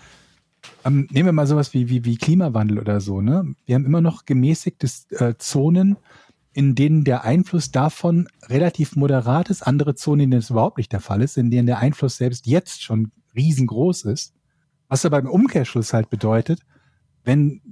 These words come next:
die Leute so ungleichmäßig davon betroffen sind und das lebensbedrohlich wird zu irgendeinem Zeitpunkt, dass nicht alle Menschen gleichzeitig da-, dadurch ihr Leben verlieren würden,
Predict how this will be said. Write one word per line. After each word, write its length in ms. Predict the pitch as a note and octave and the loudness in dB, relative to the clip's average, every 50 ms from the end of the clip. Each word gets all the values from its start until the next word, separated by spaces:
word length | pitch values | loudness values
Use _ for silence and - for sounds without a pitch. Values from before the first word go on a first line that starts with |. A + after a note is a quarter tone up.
| - _ - | -12 _ -2
die 80 | C3+ | 0
Leute 320 | C3 C3+ C#3+ E3+ - G3 D3+ | 2 2 2 2 2 0 0
so 260 | A#2+ B2 E3 E3 - - | 0 0 0 0 0 0
ungleichmäßig 840 | E3+ F#3 A#3+ C4 G3 E3 D#3 D3+ C#3+ - - C#3+ D#3+ D#3 D#3 C#3+ - | 0 2 2 4 4 2 2 2 0 0 0 0 0 2 0 0 0
davon 300 | D3+ C3 - C3+ A#2+ A2+ | -2 -2 -2 0 -2 -2
betroffen 500 | A2 - - - G3 G3+ - - B2+ A2+ | -2 -4 -2 -2 -2 0 0 -2 -2 -2
sind 340 | G#2 A2 B2 D#3 F#3 - - _ | 0 0 2 2 0 0 -4 _
und 300 | - D3 E3 D#3+ - - | 0 0 0 0 0 0
das 220 | C3 B2 - - | -2 -2 -2 -2
lebensbedrohlich 920 | - B2+ D3+ D3 C3+ A#2+ - - A#2 G#2+ A2 G#2 G#2+ G#2+ G#2+ G#2 - A2+ G#2 | 0 0 0 2 0 -2 -4 -6 -6 -4 -2 -2 0 0 0 -2 -4 -4 -2
wird 280 | A2+ B2 B2+ D3+ - | -2 0 0 -2 -4
zu 180 | - - - A#2 | -8 -20 -12 -6
irgendeinem 400 | A2+ G#2 A2+ A#2 A2+ G#2 G#2 G2+ | -6 -4 -4 -2 -2 -2 -4 -4
Zeitpunkt, 640 | - - - G#2 G2+ - - - A#2+ B2+ D#3+ - _ _ _ _ _ _ _ _ _ _ _ - | -4 -4 -4 -4 -4 -4 -4 -4 -4 -4 -4 -6 _ _ _ _ _ _ _ _ _ _ _ -2
dass 240 | D3 C#3+ - - | -2 0 0 0
nicht 280 | D#3+ E3+ - - - - | 0 0 0 -2 -4 -2
alle 200 | C#3+ D3 D#3 C#3 | 0 2 2 2
Menschen 340 | C3+ C3 C#3 C#3 - D#3 B2+ | 2 2 0 0 0 -2 0
gleichzeitig 640 | A#2 B2 B2+ B2+ - - - C#3 C3 - C#3 - - | 2 2 0 0 -2 -4 -4 -4 -2 -2 -4 -4 -2
da-, 220 | - B2 B2+ C3+ | -2 0 0 0
dadurch 340 | A#2+ A#2 C#3 B2+ C3+ B2+ - | -2 0 0 0 0 -2 0
ihr 60 | C#3+ | 0
Leben 240 | A#2+ B2+ C3 B2+ C3 | 0 2 2 0 0
verlieren 420 | - - B2 A#2 B2 A#2+ A#2+ A#2+ A2+ | -2 -2 0 0 2 2 0 2 2
würden, 360 | D#3 G#3+ F#3 B2 G2+ G#2 | 2 0 0 0 -4 -8